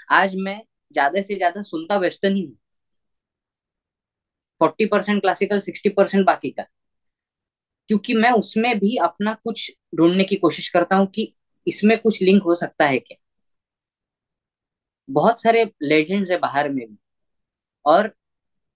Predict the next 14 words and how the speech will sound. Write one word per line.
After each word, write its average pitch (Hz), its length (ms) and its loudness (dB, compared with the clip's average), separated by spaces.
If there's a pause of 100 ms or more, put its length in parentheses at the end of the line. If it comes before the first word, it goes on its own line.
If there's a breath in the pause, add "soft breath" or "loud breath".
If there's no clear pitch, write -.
उनकी 175 260 -2
अगर 214 200 2
आप 208 180 0
जीवनियाँ 196 480 -2
देखेंगे 160 640 -6 (360)
तो 220 120 6
वो 196 260 6
भी 220 240 2
इसी 220 480 -4
कारणवश, 208 840 2 (440)
अ, 160 340 4 (120)
अ, 147 200 -2 (160)
असफल 180 480 2
रहे 147 300 -4